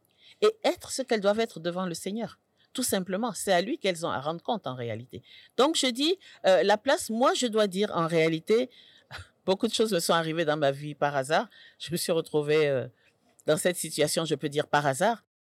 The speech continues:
Mais c'est une situation où quelque part, vous êtes tellement face à vos responsabilités. Mais face au fait que le Seigneur a également dit, quand vous allez vous retrouver dans certaines situations, ne vous inquiétez pas. Ce que vous aurez à dire,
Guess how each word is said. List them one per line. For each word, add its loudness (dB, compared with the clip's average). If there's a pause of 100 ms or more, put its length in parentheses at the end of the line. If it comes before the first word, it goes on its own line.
(120)
Mais 2
c'est 2
une 2
situation 2
où 2
quelque 2
part, 2 (120)
vous 0
êtes 2
tellement 2
face 0
à 0
vos 0
responsabilités. -4 (340)
Mais 2
face 2
au 4
fait 0
que 4
le 2
Seigneur 0
a 4
également 2
dit, -6 (960)
quand 4
vous 2
allez 6
vous 2
retrouver 0
dans 2
certaines -2
situations, -6 (340)
ne 0
vous -4
inquiétez -4
pas. -4 (580)
Ce 0
que 2
vous 2
aurez 2
à -2
dire, -6